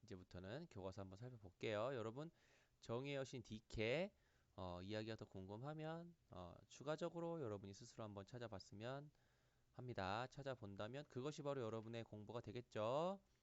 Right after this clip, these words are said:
자, 그리고 나서 뭐라 그랬어요? "곰돌아, 곰돌아, 너 혹시 정의의 여신 디케 이야기 알아?" 라고 물어보는 공부를 하라 그랬죠.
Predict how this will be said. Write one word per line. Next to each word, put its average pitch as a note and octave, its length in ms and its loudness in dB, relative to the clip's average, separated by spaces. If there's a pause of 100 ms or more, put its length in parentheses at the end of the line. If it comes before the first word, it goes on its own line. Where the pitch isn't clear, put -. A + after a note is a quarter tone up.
(440)
자, G2+ 200 0
그리고 G#3 280 2
나서 F3 260 6
뭐라 C#3 220 8
그랬어요? A#2 640 4 (100)
"곰돌아, F3+ 440 6
곰돌아, A#2+ 580 6 (840)
너 A#2+ 280 4
혹시 C#3+ 280 -2
정의의 C#3 420 2
여신 C3+ 260 -2
디케 A#2 720 2 (260)
이야기 A2+ 320 4
알아?" B2 400 6 (640)
라고 G#2+ 200 -2
물어보는 G#2 460 0
공부를 G2+ 300 -4
하라 B2+ 140 0
그랬죠. G#2 460 -4